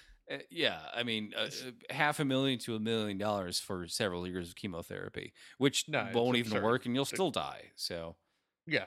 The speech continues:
Speaker 2: and, uh, just the, the whole concept, cha-, yeah, I forget the exact quote, but it was essentially like, "Charity is like the opiate of capitalism." Uh,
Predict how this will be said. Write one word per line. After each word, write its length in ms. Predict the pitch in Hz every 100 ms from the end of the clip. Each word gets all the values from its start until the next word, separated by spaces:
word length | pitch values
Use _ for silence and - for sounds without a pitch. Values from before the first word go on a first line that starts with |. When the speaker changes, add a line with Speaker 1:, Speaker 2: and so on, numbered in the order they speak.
| -
Speaker 2:
and, 180 | 156 180
uh, 160 | 175 175
just 320 | 165 214 -
the, 100 | 214
the 180 | 175 202
whole 120 | 220
concept, 440 | - 156 135 143
cha-, 220 | - 190 131
yeah, 320 | 87 95 67 76 - -
I 80 |
forget 260 | 165 196 196
the 60 | 147
exact 360 | 120 117 110
quote, 200 | - 113
but 100 | 127 131
it 20 |
was 140 | 131
essentially 400 | 127 156 147 -
like, 280 | 113 110 107 - - - _
"Charity 440 | 151 143 139 123
is 120 | 117
like 140 | 120 113
the 120 | 123
opiate 340 | 110 113 113 107
of 100 | -
capitalism." 800 | 113 104 104 101 95 98 101
Uh, 40 | 101